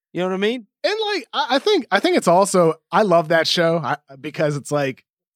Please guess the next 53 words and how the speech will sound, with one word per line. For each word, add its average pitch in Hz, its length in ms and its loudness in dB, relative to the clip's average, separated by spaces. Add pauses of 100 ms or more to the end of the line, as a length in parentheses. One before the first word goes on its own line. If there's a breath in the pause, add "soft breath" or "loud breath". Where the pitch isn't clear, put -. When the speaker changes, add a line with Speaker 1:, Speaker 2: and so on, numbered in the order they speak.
(120)
Speaker 2:
I 190 100 2
feel 262 200 2
like 240 180 2
the 175 100 2
way 160 260 4
they 156 240 0
analyze 147 340 -2
movies 147 320 -4
is 123 60 -12
the 120 100 -8
way 127 220 -6
we 120 100 -10
sort 113 240 -10
of 104 60 -20
talk 110 220 -8
about 101 200 -14
basketball. 95 640 -14 (160)
So 160 140 -2
I'd 180 160 2
have 196 140 2
to - 80 -2
change 160 520 -2
the 135 80 -6
way 135 240 -2
I 123 80 -4
watch 123 440 -6
the 127 80 -12
movie 131 280 -4
Speaker 1:
Yep. 139 240 2
Speaker 2:
before 127 320 -4
going 120 240 -10
into 117 160 -14
the 120 60 -14
rewatchables. 117 560 -8
I'd 135 80 -4
have 131 80 -4
a 120 80 -8
notepad 147 520 0
out, 143 400 0 (400 soft breath)
thinking 170 360 2
about, 156 320 4
like, 143 260 -2
you 151 140 -4
know, 143 100 -4 (160)
I 127 140 -8
wouldn't 143 160 -2
have 135 80 -4
a 131 60 -6
notepad. 127 320 -4
I'd 120 120 -4
have, 127 220 -2
uh, 123 100 -6
my 120 320 -8